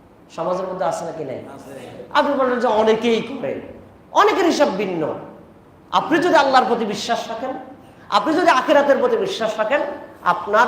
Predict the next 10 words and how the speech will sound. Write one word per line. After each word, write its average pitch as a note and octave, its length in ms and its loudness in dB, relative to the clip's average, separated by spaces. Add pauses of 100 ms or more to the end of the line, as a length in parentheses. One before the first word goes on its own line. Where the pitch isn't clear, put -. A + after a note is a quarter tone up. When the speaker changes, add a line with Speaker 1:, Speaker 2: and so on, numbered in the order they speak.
(160)
Speaker 1:
অনেকের F#3+ 440 2
মতো F3 320 -4
চলার D3 340 0
সুযোগ G#3+ 520 4 (680)
নাই। C3+ 200 -6 (200)
আপনাকে D#3+ 380 -6
আমাকে F#3 300 -6
কি G3+ 160 -16
করতে F#3+ 300 -12
হবে? C#3+ 240 -6